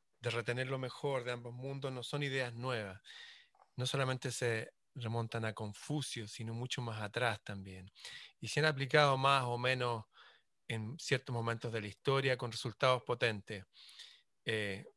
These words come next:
en Europa, en los años treinta, en Alemania, para ser preciso, se probó una idea que no fuera de izquierda y de derecha y realmente prendió tan bien que llegaron a ser el país más próspero del mundo mientras el otro tenía mucha pobreza.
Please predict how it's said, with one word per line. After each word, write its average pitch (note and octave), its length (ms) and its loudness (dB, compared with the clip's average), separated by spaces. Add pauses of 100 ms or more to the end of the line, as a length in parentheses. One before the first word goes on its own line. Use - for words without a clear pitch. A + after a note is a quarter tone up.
(140)
en A2+ 180 -2
Europa, A#2+ 500 6
en A2 80 2
los A2 100 0
años A#2 280 0
treinta, A#2+ 520 2
en G#2 120 0
Alemania, A2 400 2
para G#2+ 80 -2
ser A2+ 160 -4
preciso, A#2 400 -6
se A2+ 140 -4
probó A2+ 520 0
una A2 240 -4
idea A2+ 300 4
que A2 100 -2
no A2 80 -2
fuera A#2 240 0
de A2+ 60 0
izquierda A#2+ 360 0
y A2+ 40 0
de A2 80 2
derecha A#2 340 0
y - 20 0
realmente A2+ 640 -2 (380)
prendió A2+ 380 0
tan A#2+ 240 4
bien A#2+ 260 2
que A2+ 140 -4
llegaron A2 320 0
a G2 40 -6
ser A#2 200 0
el G#2 80 -6
país A2 200 0
más A2 200 -6
próspero A#2 440 0
del G#2+ 120 0
mundo A#2+ 280 -2
mientras A2+ 180 -4
el A2 80 0
otro A2 100 -8
tenía A2+ 180 -4
mucha A2 220 -6
pobreza. A2+ 440 2